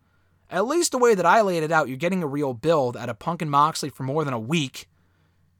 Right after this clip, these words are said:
and you're getting a real build out of Punk and M J F for more than a week.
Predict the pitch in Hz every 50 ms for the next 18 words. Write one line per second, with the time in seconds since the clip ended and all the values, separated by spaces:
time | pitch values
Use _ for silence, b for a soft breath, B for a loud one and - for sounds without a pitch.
0 | _ _ _ 160 151 156 160 156 175 185 180 170 156 143 156 151 147 135 123 120
1 | 170 185 165 151 143 135 131 - - 151 151 - 143 131 127 117 117 143 175 165
2 | 139 - 139 127 123 127 135 135 127 123 120 113 131 170 156 - _ - -